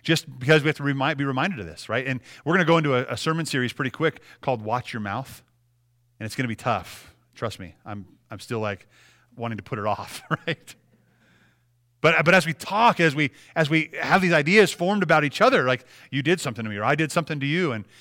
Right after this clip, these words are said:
and, and I may, I very well could have. And you, and, and you very well could have done something to me, but, but here's what I need to know. As you and I build relationships and rapports, and we,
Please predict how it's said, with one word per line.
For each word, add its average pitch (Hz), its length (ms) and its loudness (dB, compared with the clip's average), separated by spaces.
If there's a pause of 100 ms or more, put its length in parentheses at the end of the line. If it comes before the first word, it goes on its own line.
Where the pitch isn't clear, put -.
(140)
and, 143 160 0
and 135 800 -6 (260)
I 120 80 -8
may, 147 140 0 (120)
I - 60 -10
very 160 220 2
well 143 180 -4
could 190 220 -10
have. - 320 -14 (1200)
And 127 80 -4
you, 151 140 -2
and, 139 240 -4
and 143 160 -4
you 175 80 0
very 165 180 4
well 156 140 0
could 175 100 -2
have 156 80 -2
done 139 120 -6
something - 240 -8
to 127 40 -6
me, 151 160 -4
but, 123 180 -6
but 135 140 -6
here's 196 260 -2
what 170 140 -2
I 139 140 -2
need 160 160 -4
to 120 60 -6
know. 120 360 -6 (720)
As 135 180 -2
you 180 120 2
and 196 100 2
I 180 140 6
build 151 260 0
relationships 143 720 -4
and 123 100 -8
rapports, 151 580 -2 (420)
and 131 80 -2
we, 147 160 2